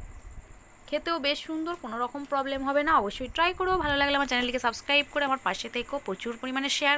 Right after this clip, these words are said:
করো friends and ফ্যামিলির মাঝে, যাতে সকলে দেখার এটা সুযোগ পায়। বাই, সকলে ভালো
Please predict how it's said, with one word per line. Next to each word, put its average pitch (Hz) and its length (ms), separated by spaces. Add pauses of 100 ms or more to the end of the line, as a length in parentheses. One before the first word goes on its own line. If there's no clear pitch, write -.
করো 311 160 (520)
friends 320 280
and 320 120
ফ্যামিলির 320 340
মাঝে, 320 200
যাতে 294 120 (100)
সকলে 339 320
দেখার 302 240
এটা 302 200
সুযোগ 294 220 (100)
পায়। 381 140 (720)
বাই, 320 340 (200)
সকলে 269 320 (100)
ভালো 208 160